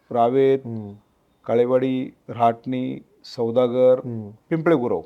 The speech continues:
Speaker 2: बरं.
Speaker 1: म्हणजे ही मेजर, अ, फि-, सिक्स्टी पर्सेंट पॉप्युलेशन
Speaker 2: बरं.
Speaker 1: ह्याला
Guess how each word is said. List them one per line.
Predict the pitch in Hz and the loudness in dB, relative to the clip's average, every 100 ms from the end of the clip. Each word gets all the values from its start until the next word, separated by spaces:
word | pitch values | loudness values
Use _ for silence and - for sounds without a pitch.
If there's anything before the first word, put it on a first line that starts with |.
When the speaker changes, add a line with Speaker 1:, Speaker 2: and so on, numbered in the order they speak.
| - | -8
Speaker 2:
बरं. | 113 113 101 98 | -6 -6 -6 -10
Speaker 1:
म्हणजे | - 156 | -6 0
ही | 202 | 2
मेजर, | 185 175 175 208 180 | 4 4 6 6 6
अ, | 147 135 - - _ _ _ _ _ - | 4 2 0 -12 _ _ _ _ _ -4
फि-, | 165 | -2
सिक्स्टी | 139 175 - 214 | -2 -4 -4 -2
पर्सेंट | 196 170 185 | -2 -2 2
पॉप्युलेशन | 185 160 160 147 139 110 | 2 2 0 -2 -2 -4
Speaker 2:
बरं. | 123 123 107 | -2 -2 -2
Speaker 1:
ह्याला | 95 156 | -2 2